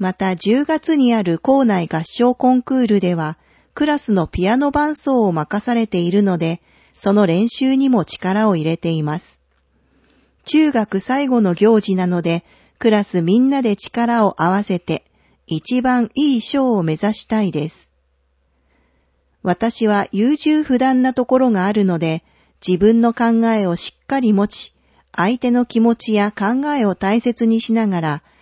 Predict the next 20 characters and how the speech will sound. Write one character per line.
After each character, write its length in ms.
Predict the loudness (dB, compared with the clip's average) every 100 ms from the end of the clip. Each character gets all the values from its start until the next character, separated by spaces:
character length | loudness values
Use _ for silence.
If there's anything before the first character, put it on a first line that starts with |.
| _ _ -2
自 120 | 0
分 240 | 2 2 2
の 140 | 0
意 100 | -2
見 260 | -2 0 0
も 160 | 0
伝 340 | -6 -4 -2 0
え 40 |
ら 120 | 0
れ 140 | 2 0
る 120 | 0
大 120 | -2
人 280 | 0 0 2
に 120 | 2
な 120 | 2 0
り 140 | -2
た 140 | 0
い 120 | -2 -2
で 160 | -4
す。 240 | -8 -16